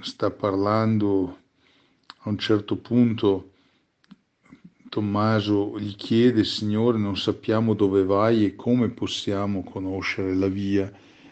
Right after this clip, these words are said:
Di qui le tre affermazioni: "Io sono la via, io sono la verità,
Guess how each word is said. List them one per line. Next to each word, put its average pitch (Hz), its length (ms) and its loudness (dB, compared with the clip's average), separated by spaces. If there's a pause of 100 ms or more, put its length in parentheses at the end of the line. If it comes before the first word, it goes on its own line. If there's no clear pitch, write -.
(140)
Di 107 160 -2
qui 110 260 2
le 104 160 6
tre 101 520 -2 (600)
affermazioni: 104 1160 -2 (440)
"Io 110 200 -2
sono 98 340 -6
la 95 100 -2
via, 101 480 0
io 101 200 -2
sono 101 340 -4
la 95 80 -4
verità, 92 720 -4